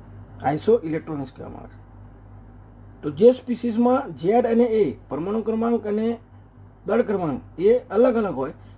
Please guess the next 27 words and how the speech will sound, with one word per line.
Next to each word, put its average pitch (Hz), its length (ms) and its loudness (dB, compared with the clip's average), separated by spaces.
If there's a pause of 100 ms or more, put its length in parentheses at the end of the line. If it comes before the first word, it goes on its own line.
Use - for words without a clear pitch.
(100)
પરંતુ 214 320 -2
એમાં 208 420 0 (920)
ઇલેક્ટ્રોનની 254 420 4
સંખ્યા 240 260 6
સમાન 220 320 0
હોય, 175 220 -4
તો 143 120 -12
તેમને 202 400 -2
સમ 226 480 -2
ઇલેક્ટ્રોનીય 196 680 -4
કણો 156 320 -2
કહે 123 260 -8
છે. - 160 -14 (1600)
માત્ર 208 400 2
એમાં 247 280 6
ઇલેક્ટ્રોનની 220 440 2
સંખ્યા 202 300 -2
સમાન 143 320 -4
હોય 123 120 -8
છે, - 160 -18 (1000)
બરાબર? 233 260 4
અને 202 220 -4
એને 208 160 2
કારણે 226 240 2
તમે 220 180 2
જોશો 233 200 2
તો 214 120 0